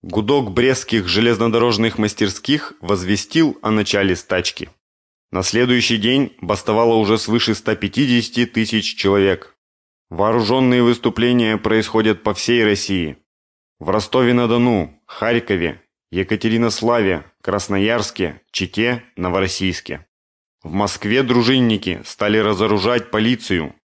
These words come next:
Свои боевые соединения имели все партии и иные организации, принимавшие участие в восстании.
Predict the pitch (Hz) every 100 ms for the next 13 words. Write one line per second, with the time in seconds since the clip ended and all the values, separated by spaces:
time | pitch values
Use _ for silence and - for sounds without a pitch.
0 | _ _ _ _ - 90 104 90 101 98
1 | 113 101 - 98 90 98 117 143 135 131
2 | - 104 101 98 92 - 117 123 107 110
3 | 101 - 107 101 92 - 90 87 87 117
4 | 117 107 92 104 101 95 95 - 85 73
5 | 71 85 85 101 113 - 107 98 - 98
6 | - 90 82 80 - - 85 80 71